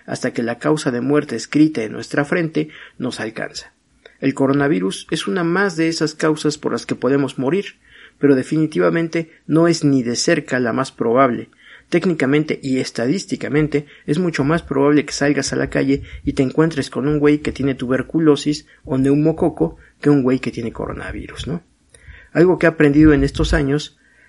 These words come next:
es que si cuando te presentan cifras, no te presentan cifras de referencia o de contraste, lo que intentan es manipularte. Si tuvieras los datos anteriores, ¿neta hubieras visto al covid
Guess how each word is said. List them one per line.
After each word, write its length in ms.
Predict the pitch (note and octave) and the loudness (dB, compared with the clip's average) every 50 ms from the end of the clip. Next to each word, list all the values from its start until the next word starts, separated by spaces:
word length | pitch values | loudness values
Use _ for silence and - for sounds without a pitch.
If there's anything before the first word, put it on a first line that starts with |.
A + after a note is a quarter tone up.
| _ _ | _ _
es 180 | - E3 E3 - | -2 -2 -2 -2
que 140 | - F3 E3 | -2 -4 -2
si 140 | - D3+ C#3+ | 0 -2 0
cuando 320 | - C3+ C3 B2 B2+ B2 | 0 0 0 0 -2 -2
te 100 | - B2+ | -2 -4
presentan 640 | - B2+ B2 B2 - - F#3 G3 F#3 - D3 C3 | -2 -2 -4 -4 -2 -2 -4 -4 0 -2 -2 -2
cifras, 560 | A#2 - - F3+ - - B2 B2 A#2+ - - - | -2 -4 -6 -6 -4 -4 -4 -4 -4 -6 -10 -4
no 160 | D3+ C#3+ D3+ | 0 0 0
te 140 | D3+ - - | 0 -2 -6
presentan 500 | - B2+ A#2 - C#3+ D3+ D3 C3+ A#2+ A#2 | -6 -6 -4 -2 -2 -2 0 -2 -2 -2
cifras 400 | - - D#3+ D#3 - C#3 C3+ A#2+ | -2 -4 -4 0 2 0 0 2
de 100 | D3 C#3 | 0 0
referencia 720 | C#3 D3+ D3 - F3 F3 E3+ D#3+ D3+ - - D3 C#3+ - | 0 0 0 0 0 0 0 0 -2 -2 0 -2 -2 0
o 80 | - B2 | -2 -6
de 120 | B2 A#2+ | -6 -2
contraste, 600 | - D3+ D#3 D#3 F3+ D#3+ D3 - - D3+ D#3 D#3 - - - - - - | 0 0 0 0 0 -2 -2 -2 -2 -4 -4 -4 -8 -20 -20 -20 -14 -2
lo 160 | - C#3 C#3 | -2 -2 -2
que 80 | - B2+ | 0 -4
intentan 560 | A#2+ B2 - D#3 D#3+ D#3 D#3 - C#3+ D3 C#3+ | -4 0 2 2 2 2 2 0 -2 -2 -2
es 140 | - C#3 B2+ | -4 -4 -4
manipularte. 800 | C#3 A#2+ A2+ A2+ A2 - - A#2+ C3 D3 C#3+ C#3+ - A2+ - _ _ _ _ _ _ _ _ _ _ _ _ _ _ _ _ _ _ | -2 -4 -4 -6 -10 -8 -4 0 2 2 0 0 -4 -12 -16 _ _ _ _ _ _ _ _ _ _ _ _ _ _ _ _ _ _
Si 160 | - - C3 | -12 -10 0
tuvieras 400 | D3 D#3 F3 G3+ G#3 G3+ F#3 D#3+ | 2 2 4 4 2 0 0 2
los 220 | C#3+ C#3 C3 C3 | 2 2 4 4
datos 320 | D3+ D#3 D3+ E3 D3+ - C3+ | 2 2 4 2 -2 -2 -2
anteriores, 720 | A#2+ A#2+ - B2+ A#2+ B2+ C#3 C#3+ C#3+ C#3 B2+ - - - | -4 -2 -4 -4 -2 2 2 2 2 2 0 -2 -8 -6
¿neta 320 | C#3+ C#3+ C#3+ C#3 C#3 D#3 | -2 0 0 2 2 2
hubieras 340 | D3 C#3 D3 C#3+ C#3+ C3 C#3 | 4 4 4 4 4 2 0
visto 540 | - D3 D3 D3 - - C#3 C3+ B2+ - - | 0 -2 -2 -2 -2 -2 -2 -2 -2 -4 -8
al 600 | - A2+ A2+ A2+ A2+ A2 A2+ A2+ A2 A2 A#2+ A#2+ | -8 -8 -6 -4 -4 -2 0 0 0 -2 -4 -6
covid 420 | - - B2+ C3+ D3+ D3+ D3+ - | -6 -2 4 4 4 4 4 -2